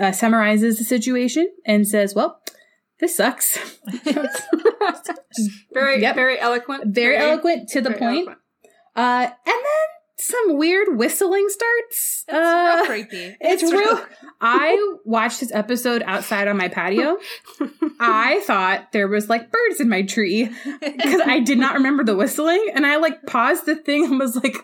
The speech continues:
Speaker 1: "What, what is that?" Um, yes. And they all kinda, like, all the other prisoners kinda start closing in on S G one and they're whistling and it looks creepy.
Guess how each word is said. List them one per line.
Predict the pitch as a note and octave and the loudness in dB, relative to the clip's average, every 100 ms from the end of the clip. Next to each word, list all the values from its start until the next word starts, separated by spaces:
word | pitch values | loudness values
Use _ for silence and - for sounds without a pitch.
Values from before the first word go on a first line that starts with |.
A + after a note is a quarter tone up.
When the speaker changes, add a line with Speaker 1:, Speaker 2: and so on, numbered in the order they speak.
| _ | _
Speaker 1:
"What, | E4 D#4 F#4+ F#4 - - | -16 -10 -4 -6 -6 -6
what | G4 | -4
is | C#4 | -2
that?" | C#4 F#3 B3+ - - - - - - | -2 -2 -4 -12 -20 -20 -20 -10 -2
Um, | B3 A3 A3 | 0 2 0
yes. | G#3 F3 - - | -2 -2 -8 -2
And | B3 | 0
they | A#3+ | 2
all | C4+ | 2
kinda, | - D#4+ | 2 0
like, | D#4 A3 | 0 -2
all | A3+ B3 | -2 0
the | C#4 | 0
other | B3+ A#3+ | 0 0
prisoners | B3 A#3 B3 A#3+ A#3+ | 0 0 0 0 -2
kinda | - A#3 | -2 -2
start | A3+ A3 - | 0 -2 -4
closing | - A3 A3+ A3+ G#3+ | -2 2 2 2 2
in | G#3 G#3+ G#3 | 2 2 2
on | F#3+ G3+ | 0 0
S | G3+ G#3 | -2 -2
G | G#3+ G#3 | -2 0
one | G3 G3 G3 F#3+ | 0 0 -2 -2
and | - F#3+ | -2 -2
they're | E3+ | -2
whistling | G#3 C#4+ - C#4+ C#4+ C#4 B3 | -2 -2 -2 -4 -4 -6 -4
and | F3+ | -4
it | - | -2
looks | C4 - | -2 -4
creepy. | - B3+ B3 B3 A#3+ A#3+ | -2 -2 0 -2 -2 -2